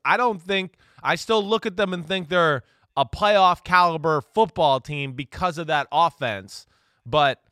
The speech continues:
I do think the last two weeks where maybe you might have thought, "Ooh, could they make some sort of crazy run and be a Super Bowl contender?"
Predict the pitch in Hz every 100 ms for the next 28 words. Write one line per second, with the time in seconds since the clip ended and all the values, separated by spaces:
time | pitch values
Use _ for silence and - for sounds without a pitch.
0 | _ _ 131 147 165 190 190 151 156 165
1 | 160 - 185 165 156 170 131 - 147 147
2 | 143 147 160 156 160 151 143 147 151 143
3 | 139 151 143 196 196 147 156 143 180 165
4 | 170 - 180 165 151 180 175 147 - 180
5 | 180 147 147 160 175 180 170 147 127 _
6 | _ _ 190 170 143 - - 214 202 226
7 | 233 233 233 220 240 247 247 247